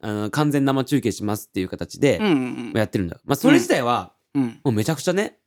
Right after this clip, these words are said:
Speaker 2: うん。
Speaker 1: やっぱ嬉しいわけですよ。
Speaker 2: まあね、
Speaker 1: そう。
Speaker 2: 日本で見れるわけだ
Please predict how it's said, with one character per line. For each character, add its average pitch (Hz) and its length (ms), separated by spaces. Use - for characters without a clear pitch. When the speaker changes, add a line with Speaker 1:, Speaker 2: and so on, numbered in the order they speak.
Speaker 2:
う 151 80
ん。 131 80
Speaker 1:
や 127 80
っ - 20
ぱ 101 80
嬉 135 200
し 147 120
い 113 40
わ 107 120
け 107 80
で 92 60
す - 120
よ。 - 140
Speaker 2:
ま 151 180
あ - 40
ね、 180 300
Speaker 1:
そ 107 280
う。 156 40
Speaker 2:
日 156 100
本 160 160
で 127 80
見 175 100
れ 170 140
る 131 80
わ 127 80
け 151 40
だ 170 80